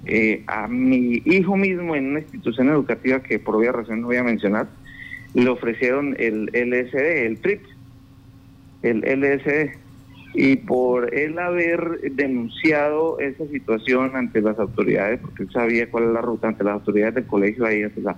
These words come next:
las partes, la, la, las directivas, eh, a él lo amenazaron, ¿no?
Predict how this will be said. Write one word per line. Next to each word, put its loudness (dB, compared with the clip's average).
las -4
partes, -4
la, 2
la, 0
las -2
directivas, 0
eh, 0
a -4
él -4
lo -2
amenazaron, -4
¿no? -8